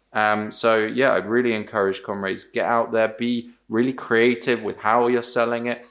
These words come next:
but also creative, yeah, with the, the way in which you get the material, uh, for the paper into, to, to, to the editorial board so that we can try and have it in the paper, uh, in future issues.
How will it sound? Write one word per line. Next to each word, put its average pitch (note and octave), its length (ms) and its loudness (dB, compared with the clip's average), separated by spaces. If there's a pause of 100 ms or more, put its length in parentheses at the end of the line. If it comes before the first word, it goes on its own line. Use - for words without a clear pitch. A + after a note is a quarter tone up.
(200)
but A2+ 80 -4
also A#2+ 260 -2
creative, A#2 480 -4
yeah, C#3 120 2
with G2 240 -6
the, G2 340 -2
the F#2+ 80 -8
way A2 220 -2
in A2+ 80 -8
which - 180 -10
you G#2+ 80 -12
get A2 280 -6
the A2+ 60 -6
material, A2+ 640 0 (400)
uh, G#2 200 -2
for C#3 300 4
the C3 100 4
paper A2+ 340 -2
into, A2 720 -4
to, A#2 320 -6
to, A2+ 260 -8
to - 140 -20
the A2 80 -4
editorial G#2 500 -4
board G#2 180 -6
so - 140 -10
that G2+ 100 -6
we A2 160 -8
can G#2+ 180 -14
try G2+ 220 -6
and G2+ 120 -10 (360)
have G#2+ 200 -2
it G#2+ 140 -6
in A2+ 160 -6
the G#2+ 80 -6
paper, G#2+ 380 -8
uh, G2+ 440 -6
in G#2+ 120 -12
future - 360 -10
issues. - 500 -14